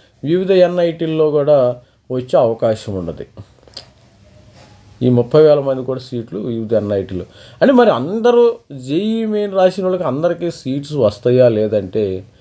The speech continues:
అది రాదమ్మ. ఎందుకంటే మరి already కూడా మరి పదమూడు లక్షల మంది రాశారు స్టూడెంట్స్, ఉం, పదమూడు లక్షల మంది రాశారు. దీనిలో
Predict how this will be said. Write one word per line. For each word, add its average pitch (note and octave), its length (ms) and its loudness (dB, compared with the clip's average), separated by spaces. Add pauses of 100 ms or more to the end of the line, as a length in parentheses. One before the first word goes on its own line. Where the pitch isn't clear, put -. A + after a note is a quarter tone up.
(440)
అది E3 180 2
రాదమ్మ. A2+ 500 2
ఎందుకంటే D#3+ 460 -2
మరి C#3 160 0
already C#3+ 460 2
కూడా C3+ 480 0 (340)
మరి A2 80 -6 (140)
పదమూడు D#3+ 400 2
లక్షల D3+ 360 0
మంది F3 260 -2
రాశారు D3 420 2
స్టూడెంట్స్, A#2 520 -6 (340)
ఉం, C3+ 180 -8 (100)
పదమూడు A#2+ 380 2
లక్షల A2+ 320 -2
మంది A#2 420 -4 (480)
రాశారు. G#2 540 -2 (500)
దీనిలో E3 640 4